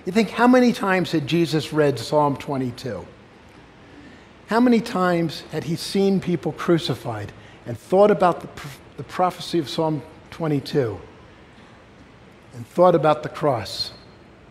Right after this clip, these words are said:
And maybe this young man had seen crucifixion too. It was a powerful symbol of denying yourself. Jesus says,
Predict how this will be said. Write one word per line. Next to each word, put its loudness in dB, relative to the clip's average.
And 0
maybe 6
this 2
young 6
man 2
had -4
seen -2
crucifixion -4
too. -2
It -6
was -6
a 0
powerful 4
symbol 0
of -8
denying -2
yourself. -10
Jesus -4
says, -2